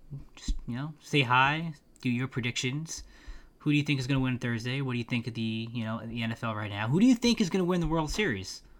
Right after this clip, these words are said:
You know, put, put that down below. Uh, but yeah, remember to like it, like the video, subscribe to the video,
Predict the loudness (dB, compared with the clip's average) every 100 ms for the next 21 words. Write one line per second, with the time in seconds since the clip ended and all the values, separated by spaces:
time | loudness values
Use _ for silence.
0 | -14 -4 -4 -4 -10 -8 -4 -2 -2 -2
1 | -2 0 0 2 0 -2 -4 -4 -6 -8
2 | -8 -14 -6 -2 2 4 6 4 2 -4
3 | _ _ _ _ _ _ _ _ _ -10
4 | -4 2 6 6 6 2 -8 _ -8 0
5 | 2 2 4 4 6 4 2 -2 -4 -2
6 | 0 2 6 6 4 -2 -14 -6 -4 -2
7 | 2 4 4 2 2 4 4 0